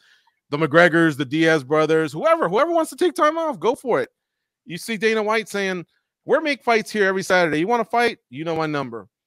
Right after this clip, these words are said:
He's gotten tired of it, honestly, at this point, because he knows the recipe. The U F C is what sells. So in reality, they really don't have much leverage. You know what I mean? Only collectively do they have leverage, but because they'll never do that, it, it's,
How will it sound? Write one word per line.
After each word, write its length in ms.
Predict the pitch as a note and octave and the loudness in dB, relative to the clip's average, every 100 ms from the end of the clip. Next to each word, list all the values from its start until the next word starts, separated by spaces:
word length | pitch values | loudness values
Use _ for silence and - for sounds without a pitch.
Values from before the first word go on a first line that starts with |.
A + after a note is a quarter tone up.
| _ _ | _ _
He's 200 | E3 C#4+ | -8 0
gotten 260 | F#3+ E3 | 2 2
tired 300 | E3 F3+ G#3+ | 4 4 4
of 80 | A2 | 0
it, 100 | F#2 | -6
honestly, 460 | A#2 D#3 D3 - A2+ | -4 -2 -4 -6 -8
at 100 | - | -6
this 140 | D3+ | -10
point, 280 | - A2+ G2+ | -8 -12 -6
because 300 | D3 - E3 | -6 -4 -4
he 160 | G3 A3 | -4 -4
knows 320 | F#3+ A#3+ C3+ | -2 -2 -4
the 80 | B2+ | -2
recipe. 540 | G3 - - F2+ C#2+ _ _ _ | -2 -2 -10 -16 -16 _ _ _
The 140 | B2 | 0
U 280 | D3+ D#3+ G3+ | 2 2 2
F 80 | F#3 | 2
C 160 | - F#3 | 0 -6
is 120 | C3+ | -6
what 220 | G#2+ F#2+ | -6 -8
sells. 400 | - - - - _ _ _ _ _ _ | -8 -10 -12 -20 _ _ _ _ _ _
So 460 | - - E3 D3+ - _ _ _ | -2 6 8 8 4 _ _ _
in 100 | E3+ | -6
reality, 440 | E3+ F3 A#3+ B3+ F#3 | -2 2 2 2 4
they 160 | F#3 | 2
really 240 | A#3+ C4 B3+ | 2 0 -2
don't 180 | A#3 G#3+ | -2 0
have 260 | B3 C#4 | -2 -4
much 300 | A3+ D3 - | -6 -8 -6
leverage. 500 | C3+ A2+ G2 E2+ - - | -6 -6 -8 -16 -20 -14
You 100 | A#2 | -8
know 100 | C#3 | -4
what 120 | D3+ | -4
I 20 | |
mean? 300 | D#3+ F#3+ A#3 - _ - | -2 -2 -4 -10 _ -2
Only 320 | B3 D#4 D#4 | 0 0 -2
collectively 600 | - A#3+ C4 C4+ G3+ F3+ | 0 2 2 0 -2 -2
do 100 | D3+ | 0
they 120 | D#3 | 0
have 220 | E3 E3 C#3 C#3+ | 2 0 -4 0
leverage, 360 | E3+ E3 B2 | 2 2 0
but 140 | B2+ A#2+ | -6 -10
because 240 | C3 D3 | -10 -6
they'll 140 | D#3+ | -2
never 260 | D#3 G#3+ G3+ | 0 2 0
do 160 | E3 A3+ | 0 0
that, 240 | A#3 A3+ _ _ _ _ _ _ _ _ _ _ _ | 0 0 _ _ _ _ _ _ _ _ _ _ _
it, 140 | - F3+ | -14 -6
it's, 300 | F#3 F3 - | -4 -4 -4